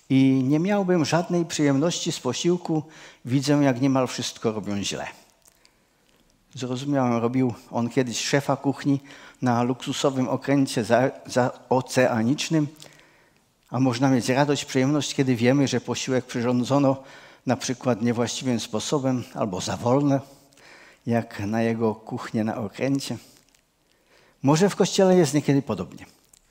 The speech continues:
Umiłowani, naukę o K-, Trójcy Świętej gotowano,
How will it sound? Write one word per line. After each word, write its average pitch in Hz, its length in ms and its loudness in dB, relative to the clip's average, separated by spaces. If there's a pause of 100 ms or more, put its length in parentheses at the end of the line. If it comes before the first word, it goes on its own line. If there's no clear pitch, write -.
(280)
Umiłowani, 135 580 4 (960)
naukę 170 600 2
o 131 100 -2
K-, 120 200 -10
Trójcy 147 480 0
Świętej 160 480 0
gotowano, 131 880 -2